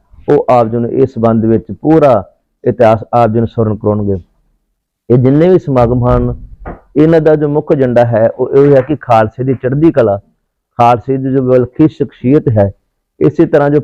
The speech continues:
ਭਾਰਤੀ ਸੱਭਿਅਤਾ ਦਾ ਪ੍ਰਤੀਕ ਹੈ ਦੇਸੀ ਮਹੀਨੇ, ਇਹ ਨਿਰੇ ਸਿੱਖਾਂ ਦਾ ਨਹੀਂ, ਹਿੰਦੂ ਸੱਭਿਅਤਾ ਦਾ ਵੀ ਜਿਹੜਾ ਇਤਿਹਾਸ ਹੈ, ਉਹ ਦੇਸੀ ਮਹੀਨੇ ਦੇ ਨਾਲ ਜੁੜਿਆ ਹੋਇਆ ਹੈ। ਸੰਗਰਾਂਦ ਦਾ ਮਹੀਨਾ ਜੋ ਹੈ,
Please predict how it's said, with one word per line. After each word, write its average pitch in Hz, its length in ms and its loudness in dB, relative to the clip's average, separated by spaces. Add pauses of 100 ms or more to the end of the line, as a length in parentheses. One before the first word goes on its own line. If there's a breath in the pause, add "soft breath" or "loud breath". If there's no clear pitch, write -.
ਭਾਰਤੀ 139 360 0
ਸੱਭਿਅਤਾ 151 460 0
ਦਾ 143 180 2
ਪ੍ਰਤੀਕ 131 540 -2
ਹੈ 123 360 4 (520)
ਦੇਸੀ 143 340 0
ਮਹੀਨੇ, 113 460 -2 (420)
ਇਹ 139 120 2
ਨਿਰੇ 147 320 2
ਸਿੱਖਾਂ 143 360 -4
ਦਾ 147 140 2
ਨਹੀਂ, 147 300 0 (100)
ਹਿੰਦੂ 139 380 2
ਸੱਭਿਅਤਾ 135 640 2
ਦਾ 127 240 2
ਵੀ 127 220 -2 (500)
ਜਿਹੜਾ 117 160 2 (120)
ਇਤਿਹਾਸ 107 420 0
ਹੈ, 110 260 0 (380)
ਉਹ 131 60 2
ਦੇਸੀ 139 340 0
ਮਹੀਨੇ 165 260 2
ਦੇ 127 120 0
ਨਾਲ 107 280 0 (220)
ਜੁੜਿਆ 113 240 2
ਹੋਇਆ 110 220 2
ਹੈ। 110 200 2 (180)
ਸੰਗਰਾਂਦ 127 420 2
ਦਾ 123 80 2
ਮਹੀਨਾ 117 280 0
ਜੋ 113 180 2
ਹੈ, 104 140 0